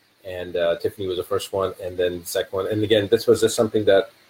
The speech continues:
I'm just doing a few consultations or a few coaching calls as a coach, wearing a coach hat, not a doctor hat,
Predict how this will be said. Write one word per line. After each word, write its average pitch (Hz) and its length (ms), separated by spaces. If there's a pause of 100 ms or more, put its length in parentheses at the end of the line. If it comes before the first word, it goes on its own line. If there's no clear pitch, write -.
(120)
I'm 117 220
just 107 160
doing 107 200
a 92 40
few 117 240
consultations 98 760
or 101 160
a - 40
few 120 220
coaching 110 340
calls 90 380
as 95 240
a 95 60
coach, - 400
wearing 95 200
a 85 60
coach 143 260
hat, 98 220
not 95 180
a - 40
doctor 98 320
hat, 87 240